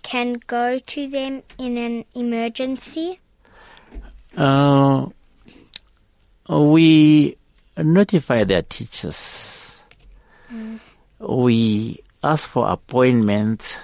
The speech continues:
Speaker 2: so that we can come and teach their children. Uh, like I said previously, sometimes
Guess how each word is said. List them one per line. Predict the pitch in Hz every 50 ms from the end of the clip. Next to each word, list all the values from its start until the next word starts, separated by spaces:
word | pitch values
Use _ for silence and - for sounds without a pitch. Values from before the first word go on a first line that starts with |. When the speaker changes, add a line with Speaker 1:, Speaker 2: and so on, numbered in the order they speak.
| - _ _ _ _ _ _ _ _ _ _ _ -
Speaker 2:
so | - - - 123 120 113
that | 110 107 - -
we | 107 101
can | - - - 92 90 92
come | - - - - - 113 107 101 98 95 98 -
and | - - 95 90 87 - _ _ _ -
teach | - - - 120 107 98 - - - - - 73
their | 78 85 - 87 85 90 92 87
children. | - - - - - 110 104 98 - - - 160 92 90 - _ _ _ _ _ _ _ _ _ _ - - - - - - - _ _ _ _ _ _ _ -
Uh, | - 139 139 135 139 139 135 135 131 131 127 127 120 - - - _ _ _ _ _ _ -
like | - 123 123 120 117 117 -
I | 127 127 127
said | - - 123 113 - _
previously, | - - 117 110 104 104 98 90 - - 92 92
sometimes | 98 - 110 107 107 107 - - - 107 101 98 95 - - - - - - -